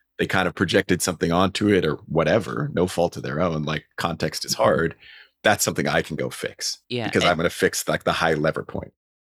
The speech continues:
Speaker 2: Do you ask the same questions just to, you start with what's on your mind and then see where that goes? And sometimes if there's, like, recent things maybe that you communicated, you might ask about those.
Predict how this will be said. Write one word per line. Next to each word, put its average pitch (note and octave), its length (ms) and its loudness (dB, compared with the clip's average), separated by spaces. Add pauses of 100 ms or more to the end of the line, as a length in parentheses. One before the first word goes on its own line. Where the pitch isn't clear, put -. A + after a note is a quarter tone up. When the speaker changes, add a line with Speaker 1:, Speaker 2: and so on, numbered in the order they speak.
(120)
Speaker 2:
Do C3 100 4
you F3 120 8
ask F3+ 320 2
the G#2 100 4
same G2 320 2
questions A#2 840 2 (160)
just G#2 200 2
to, E2+ 420 6 (460)
you A#2 120 6
start G#2+ 260 4
with A2 260 4
what's A2 180 2
on G2 160 2
your F#2+ 120 4
mind E2+ 640 2
and F2+ 180 0
then D#2+ 480 0 (340)
see F#2+ 280 4
where F2 160 6
that E2 200 2
goes? D2+ 540 2
And A#2+ 160 2
sometimes G2+ 540 2
if G2 140 0
there's, F#2 240 2
like, B1+ 440 0
recent A2 460 2
things G2 300 0
maybe F2+ 280 2
that - 140 2
you F2+ 180 0
communicated, F#2 800 2
you F2 100 2
might E2+ 220 0
ask E2+ 280 0
about E2 360 2
those. D#2 540 2